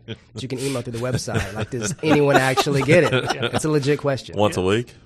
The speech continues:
Speaker 2: No, I check it more than that, but
Speaker 3: Okay.
Speaker 2: at a
Speaker 3: All right.
Speaker 2: minimum, I would, you know, I'll check it at least weekly.
Speaker 3: Okay.
Speaker 2: I mean,
Speaker 3: That's
Speaker 2: we
Speaker 3: good.
Speaker 2: record weekly, so as long as I got it
Speaker 3: Gotcha.
Speaker 2: before that next episode, we're good.
Speaker 3: Gotcha.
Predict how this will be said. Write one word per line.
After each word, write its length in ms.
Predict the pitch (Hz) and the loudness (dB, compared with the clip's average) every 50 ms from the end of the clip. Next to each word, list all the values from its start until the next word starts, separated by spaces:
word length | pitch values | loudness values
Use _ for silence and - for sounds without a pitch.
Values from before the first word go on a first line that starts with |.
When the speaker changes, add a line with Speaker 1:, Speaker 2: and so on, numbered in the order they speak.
| _ - _ _ _ - 117 - 139 113 - | _ -20 _ _ _ -16 -12 -10 -8 -8 -6
Speaker 2:
No, 240 | 160 151 143 131 135 | -4 -2 0 0 2
I 100 | 156 170 | 0 0
check 240 | - - 196 156 | 0 -4 -4 -4
it 60 | 147 131 | -4 -4
more 280 | 131 151 156 165 170 | -2 0 0 0 0
than 180 | 160 165 151 160 | 0 -2 -4 -4
that, 260 | 160 160 156 151 - | -4 -4 -4 -4 0
but 260 | 98 90 85 - - | 0 0 0 0 -4
Speaker 3:
Okay. 100 | 80 78 78 - - - - | -8 -10 -10 -14 -14 -8 -4
Speaker 2:
at 140 | 185 180 | -2 -2
a 20 | 170 | 0
Speaker 3:
All 60 | 160 | 0
right. 20 | 156 175 | 0 2
Speaker 2:
minimum, 440 | 208 220 196 160 135 135 131 131 139 | 2 4 2 2 -2 -2 -4 -4 -4
I 80 | 143 147 | -4 -4
would, 160 | 135 131 120 - - - - _ _ _ - | -6 -6 -8 -10 -16 -20 -20 _ _ _ -20
you 80 | 196 190 | -18 -18
know, 80 | 185 185 | -16 -14
I'll 100 | 196 202 | -14 -14
check 220 | - 226 214 196 | -12 -14 -12 -10
it 60 | 170 | -10
at 100 | 151 151 147 | -10 -10 -8
least 380 | 143 165 214 240 185 - - | -6 -4 -4 -4 -6 -8 -10
weekly. 500 | 123 123 143 190 - - - 110 - - - | -8 -6 -6 -8 -8 -10 -18 -20 -20 -18 -14
Speaker 3:
Okay. 320 | - - - - - 233 240 - - - | -12 -12 -10 -10 -12 -16 -16 -18 -18 -14
Speaker 2:
I 80 | 175 170 | -10 -8
mean, 140 | 170 160 | -6 -6
Speaker 3:
That's 80 | 160 170 | -4 -4
Speaker 2:
we 80 | 180 190 | -2 -2
Speaker 3:
good. 80 | 170 | 0
Speaker 2:
record 500 | 170 170 165 - 170 175 196 185 151 127 | 0 0 -2 0 2 4 4 4 4 2
weekly, 400 | 131 131 127 120 - 123 120 117 | -2 -4 -4 -6 -8 -10 -12 -10
so 220 | 113 - 160 151 135 | -10 -8 -8 -6 -6
as 100 | 127 139 | -6 -4
long 220 | 160 170 170 160 | -4 -2 -2 -2
as 80 | 147 160 | -4 -4
I 80 | 156 | -4
got 240 | 147 160 165 160 151 | -2 -2 -2 -2 -2
it 80 | - - | -4 -6
Speaker 3:
Gotcha. 80 | 135 | -6
Speaker 2:
before 200 | - 165 165 156 151 | -6 -4 -4 -2 -2
that 140 | 147 143 | -4 -6
next 280 | 143 143 147 127 - - | -6 -8 -8 -10 -10 -10
episode, 420 | 151 156 - - - 143 131 135 | -10 -10 -10 -14 -16 -16 -16 -14
we're 140 | 135 170 220 | -14 -16 -14
good. 160 | - - 85 | -12 -10 -10
Speaker 3:
Gotcha. 260 | 80 78 - 80 78 | -10 -10 -12 -14 -18